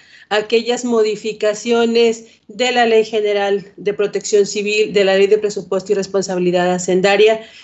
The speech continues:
y de la Ley de Disciplina Financiera para Entidades y Municipios que hablan de la desaparición de Fonden y de Fopreden. Y posteriormente,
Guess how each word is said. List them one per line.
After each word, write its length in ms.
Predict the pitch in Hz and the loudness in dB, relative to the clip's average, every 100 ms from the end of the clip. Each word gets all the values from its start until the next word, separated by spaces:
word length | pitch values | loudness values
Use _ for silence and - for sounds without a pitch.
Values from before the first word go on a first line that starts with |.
| _ | _
y 100 | 214 | 0
de 120 | 208 | 2
la 120 | 202 | 2
Ley 160 | 190 202 | 2 4
de 100 | 208 | 2
Disciplina 440 | 208 214 185 196 | 0 -4 -4 -4
Financiera 560 | 196 180 175 170 196 202 | -2 -4 -4 -4 -2 -2
para 140 | 196 | -2
Entidades 400 | 180 180 190 190 | -2 0 0 -2
y 40 | 214 | -2
Municipios 640 | 214 214 254 240 247 247 - - - _ _ _ | 0 0 -2 -2 -4 -4 -10 -20 -20 _ _ _
que 280 | - 226 226 233 | 2 2 2 0
hablan 520 | 262 302 294 233 208 | -2 0 0 0 0
de 120 | 208 | 0
la 140 | 196 | 0
desaparición 1040 | 190 190 208 196 196 196 - 220 214 220 220 - | -2 -4 -6 -6 -4 -4 0 2 4 2 -2 -10
de 220 | 196 247 | -2 -2
Fonden 500 | 247 233 214 196 190 | 0 -2 0 0 -2
y 100 | 202 | -2
de 120 | 185 | -4
Fopreden. 480 | 180 175 170 165 165 | -4 -6 -4 -4 -4
Y 140 | 175 214 | -2 0
posteriormente, 1080 | 214 214 214 208 214 220 226 226 240 247 | 2 2 4 4 4 4 4 4 0 0